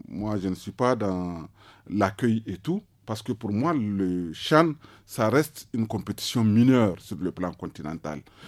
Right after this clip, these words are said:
Il y a les compétitions de clubs, mais aussi il y a le, la can. Là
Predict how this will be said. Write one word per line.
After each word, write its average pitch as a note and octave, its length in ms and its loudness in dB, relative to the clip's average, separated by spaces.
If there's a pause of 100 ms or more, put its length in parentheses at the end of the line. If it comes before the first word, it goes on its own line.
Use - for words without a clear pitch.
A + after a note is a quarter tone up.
(120)
Il G2+ 80 -2
y A2+ 80 10
a E3 120 12
les B2 120 6
compétitions G#2+ 520 0
de F#2+ 120 4
clubs, D3 340 2
mais G2 200 -4 (100)
aussi B2 260 -2
il C3 60 0
y A2 40 2
a F2 80 0
le, F#2 180 -4 (220)
la F#2 160 0
can. G#2 340 0 (560)
Là C#3+ 340 12